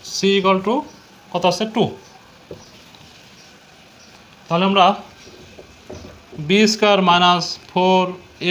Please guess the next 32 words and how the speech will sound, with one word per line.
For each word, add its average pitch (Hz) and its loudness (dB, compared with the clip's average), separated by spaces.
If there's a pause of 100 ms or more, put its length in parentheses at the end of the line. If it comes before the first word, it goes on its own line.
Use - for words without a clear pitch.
(120)
সি - -6
equal 190 2
to 185 -4
কত 185 -4
পাবো? 185 0 (340)
মানটা 160 0
এখানে 175 -4
বসাই। 185 0 (840)
বি 165 -2
এর 185 -2
মান 185 2
কত? 180 -2
মাইনাস 170 0 (100)
ফাইভ, 175 2 (640)
এর 185 0 (560)
হোল 160 0 (120)
স্কয়ার 180 0 (240)
মাইনাস 175 2 (380)
ফোর 175 2 (180)
into 175 -4 (300)
a - 0 (200)
এর 170 0
মান 170 0
কত? 180 -2 (640)
ওয়ান 165 4 (1040)
into 170 -4 (500)
c - -12 (100)
এর 180 -2
মান 175 4
কত? 175 -2 (200)
টু, 208 -2 (1800)
ঠিক 196 -2